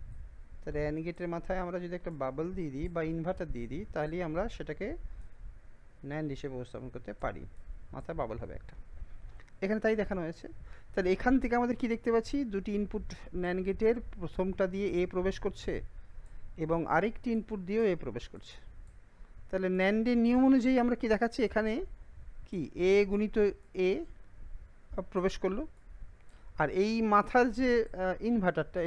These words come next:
সে কী করছে? সেটাকে complement করছে। তাহলে কি পেলাম? এ গুণিত এ inversion।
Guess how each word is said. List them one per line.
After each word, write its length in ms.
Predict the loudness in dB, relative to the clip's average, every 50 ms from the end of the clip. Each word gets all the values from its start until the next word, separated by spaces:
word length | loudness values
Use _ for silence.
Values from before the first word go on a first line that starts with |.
| 0 -2
সে 100 | 0 0 0 0
কী 80 | 0 0
করছে? 160 | 0 0 0 0 -2
সেটাকে 220 | 0 0 0 0 2 2
complement 380 | 0 0 0 -4 -6 -6 -6 -6
করছে। 220 | -8 -10 -10 -10 -6 -6 -6 -6 -8 -12 -12 -16 -16 -18 -16 -16 -16 -12 -4 0
তাহলে 140 | 0 2 2 4
কি 80 | 2 4 6
পেলাম? 240 | 6 6 6 6 4
এ 140 | 6 6 6 6 6
গুণিত 240 | 4 0 0 2 4 4
এ 220 | 6 6 8 6 6 4 2 -2 -4 -8 -8 -8 -8 -8 -8 -8 -4 0
inversion। 380 | 0 2 0 0 -2 -4 -8